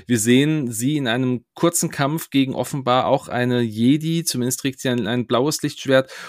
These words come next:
und, äh, ihr folgt dann, ähm, Barriss in diesen Kampf. Danach sehen wir eine, eine kurze Lichtexplosion, eine Macht- und Lichtexplosion. Viele, äh, viele Droiden,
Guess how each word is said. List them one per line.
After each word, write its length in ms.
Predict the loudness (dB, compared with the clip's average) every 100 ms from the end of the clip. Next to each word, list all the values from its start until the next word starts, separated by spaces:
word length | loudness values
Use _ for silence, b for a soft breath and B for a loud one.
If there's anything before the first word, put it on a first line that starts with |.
| -2
und, 420 | 4 4 4 -2
äh, 320 | -2 0 0 -2
ihr 360 | 0 4 4 0
folgt 680 | -2 4 4 4 -2 -12 -2
dann, 360 | -2 0 -4 -2
ähm, 380 | -2 0 -2 -4
Barriss 760 | -10 2 2 2 -2 -6 -8 -6
in 100 | -2
diesen 300 | -2 -2 -4
Kampf. 380 | 0 0 0 -8 B B B B B
Danach 300 | 2 4 4
sehen 240 | 2 0 2
wir 100 | 0
eine, 480 | 2 2 0 0 -4 -10 -6
eine 260 | -2 -2
kurze 380 | -2 -2 2 2
Lichtexplosion, 1300 | 2 0 -2 -4 -4 -2 -2 2 2 4 4 2 0
eine 220 | 0 2
Macht- 360 | 2 0 -2 -8
und 200 | -6 -4
Lichtexplosion. 840 | -4 -4 -6 -4 -2 2 2 2
Viele, 500 | -2 0 4 6 4 2
äh, 360 | -2 -2 -2 -2
viele 260 | 0 -2
Droiden, 720 | -2 -4 2 2 4 2 2